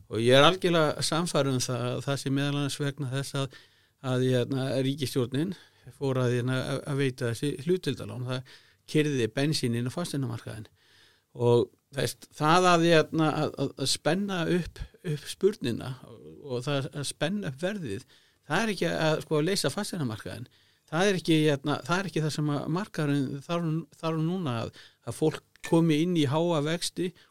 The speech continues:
og á háa verði. Ég ætla að gera það ennþá erfiðara. Það sem að þarf auðvitað að gera er að það þarf að einfalda þetta ferli sem er í kringum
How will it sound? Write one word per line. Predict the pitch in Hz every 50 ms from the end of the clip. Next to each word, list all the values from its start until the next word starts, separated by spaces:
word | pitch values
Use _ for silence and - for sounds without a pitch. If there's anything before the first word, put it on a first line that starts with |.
| _ _
og | - - 196 233 226 190
á | 139 127
háa | 123 151 170 175 165 151
verði. | 147 185 233 233 190 - - -
Ég | _ - -
ætla | - - 131
að | 127 -
gera | 135 151 147
það | 160 190
ennþá | 220 - -
erfiðara. | 160 147 143 113 - - - - - - - _ _ _ _ -
Það | 131 123
sem | - 135 135
að | 127 123 117
þarf | - 147 160 175 165
auðvitað | 147 131 135
að | 123 110 -
gera | 165 190 220 185 135 120
er | 127 127 123 123
að | 117
það | - 139 127
þarf | 113 131 123 120
að | 117 -
einfalda | 135 156 190 208 202 - - 127 120 - 131 127
þetta | 127 120 - 131 123
ferli | - - 165 196 233 - - - 127 110
sem | - 123 123
er | 135 135 123
í | 123
kringum | - 156 151 139 - 139 131